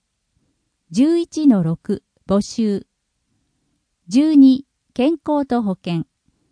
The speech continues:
十二の一、保険年金グループ担当保健師を紹介します。十二の二、八月の生き生き保険相談。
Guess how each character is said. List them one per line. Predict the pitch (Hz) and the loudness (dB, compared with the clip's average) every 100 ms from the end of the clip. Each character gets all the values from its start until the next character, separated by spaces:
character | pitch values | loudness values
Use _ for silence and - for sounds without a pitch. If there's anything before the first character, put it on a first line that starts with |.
| _ _ _ | _ _ _
十 | 185 311 349 | -2 0 0
二 | 339 | 2
の | 285 202 | 2 2
一、 | 160 - 196 - _ _ _ _ | -4 -8 -10 -10 _ _ _ _
保 | 240 | -6
険 | - 359 359 | -4 -2 -2
年 | 330 339 | 0 -2
金 | 294 294 | 2 4
グ | 277 277 | 4 4
ル | 285 | 0
ー | |
プ | 262 226 | -2 -4
担 | 262 285 | 2 4
当 | 285 294 | 4 0
保 | 285 | -2
健 | 269 269 269 | -2 0 0
師 | - | 0
を | 175 | -6
紹 | 175 196 220 | -4 -4 -4
介 | - 214 | -6 -10
し | 214 - | -8 -6
ま | 170 175 | -6 -8
す。 | - _ _ _ _ _ _ _ _ _ _ _ - | -12 _ _ _ _ _ _ _ _ _ _ _ -4
十 | 226 320 | 0 0
二 | 320 330 | 2 2
の | 220 170 | 2 0
二、 | 175 - _ _ _ | -2 -4 _ _ _
八 | _ 247 285 302 | _ -8 -6 -6
月 | 302 285 | -6 0
の | 247 233 - | 2 2 -2
生 | 240 220 | -6 -4
き | 339 339 | -2 -2
生 | |
き | 311 | -4
保 | 302 247 | -6 -6
険 | 311 294 | 0 0
相 | 277 262 214 | 0 -2 -2
談。 | 165 151 196 | -4 -6 -8